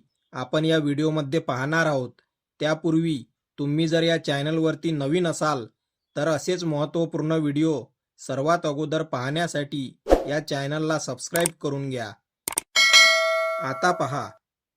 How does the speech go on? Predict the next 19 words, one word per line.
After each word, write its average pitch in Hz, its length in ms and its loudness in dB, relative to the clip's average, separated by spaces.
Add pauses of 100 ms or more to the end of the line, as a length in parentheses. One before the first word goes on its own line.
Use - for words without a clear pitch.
(280)
अमरावती 160 560 0
शहर 160 340 0
पूर्व 160 380 0
विभागाचा 151 680 0
हा 156 260 -4
अर्ज 131 200 -8
आहे. 135 340 -2 (640)
या 156 160 -2
ठिकाणी 160 440 -2
पहा, 127 380 -4 (480)
उमेदवाराचे 160 840 0
संपूर्ण 170 640 -2
नाव 165 220 2
लिहायचे 147 560 0
आहे. 127 220 -4 (840)
त्यानंतर 165 480 4
या 156 200 6
ठिकाणी 165 400 2
तुम्हाला 156 640 0